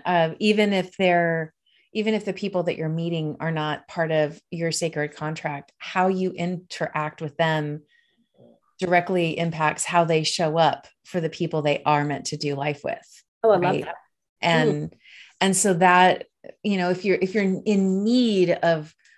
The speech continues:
Speaker 1: of why, right? A-, another example of why it's so important that we treat each other with kindness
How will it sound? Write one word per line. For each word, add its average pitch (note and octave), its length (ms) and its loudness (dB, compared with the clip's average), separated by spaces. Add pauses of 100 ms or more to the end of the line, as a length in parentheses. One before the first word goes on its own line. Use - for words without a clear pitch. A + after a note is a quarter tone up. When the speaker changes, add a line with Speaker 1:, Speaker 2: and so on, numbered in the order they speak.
(540)
Speaker 1:
of D#3+ 300 -4
why, F#3+ 800 4 (100)
right? D#3+ 340 0
A-, F3+ 240 0
another F#3+ 260 2
example F3+ 320 -2
of D#3+ 100 -2
why F3 280 0
it's F#3+ 240 2
so D#3+ 160 -4
important D3+ 420 -8
that - 120 -4
we D3+ 120 -4
treat D#3 220 -6
each D3 140 -6
other D3+ 180 -2
with D3+ 160 -4
kindness D3 640 -6